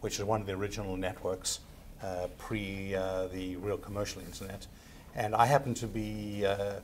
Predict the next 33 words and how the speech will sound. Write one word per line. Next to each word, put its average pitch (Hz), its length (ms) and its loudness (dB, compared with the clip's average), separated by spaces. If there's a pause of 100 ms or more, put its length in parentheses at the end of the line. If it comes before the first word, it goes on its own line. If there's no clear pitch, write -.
(100)
based 113 400 2
in 101 140 -6
an 98 100 -4
area 110 380 4
of 95 240 2
Los 92 200 0
Angeles 110 580 0 (420)
where 104 400 6
I 101 80 4
was 98 160 0
able 110 240 2
to 98 360 -4 (260)
complete 107 500 -4
a 98 320 -2 (540)
circle - 640 8 (500)
for, 104 460 2
uh, 101 340 6
the, 95 500 -2
uh, 92 80 4
network 120 380 2
they 92 80 -4
were 87 40 -6
putting 90 220 -6
in. 87 60 -4
At 87 100 -8
that 104 160 2
time, 101 180 4
it 101 60 -2
was 92 160 -4
a 90 100 -2
T 95 320 -10
three 98 180 -6
network. 98 480 -4